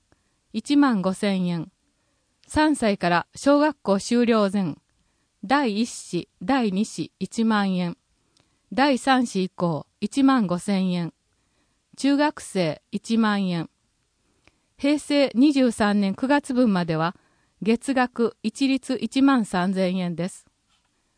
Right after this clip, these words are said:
子ども手当の認定請求。十月分以降の子ども手当を受給するためには、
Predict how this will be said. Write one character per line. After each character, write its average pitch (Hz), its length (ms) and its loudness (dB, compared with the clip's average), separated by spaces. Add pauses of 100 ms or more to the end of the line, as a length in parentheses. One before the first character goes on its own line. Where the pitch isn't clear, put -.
(720)
子 254 160 -2
ど 302 100 2
も 311 160 2
手 311 240 0
当 180 140 -4
の 170 180 -2
認 254 240 2
定 269 200 -2
請 220 320 -2
求。 - 360 -10 (1120)
十 269 220 0
月 320 280 -2
分 294 160 0
以 285 80 2
降 220 220 0
の 190 120 -2
子 208 120 -2
ど 262 140 4
も 262 100 0
手 254 260 0
当 185 120 -4
を 180 60 0
受 190 140 -4
給 254 220 -2
す 254 100 -6
る 240 120 -2
た 233 120 -2
め 214 140 2
に 170 120 -4
は、 165 180 -6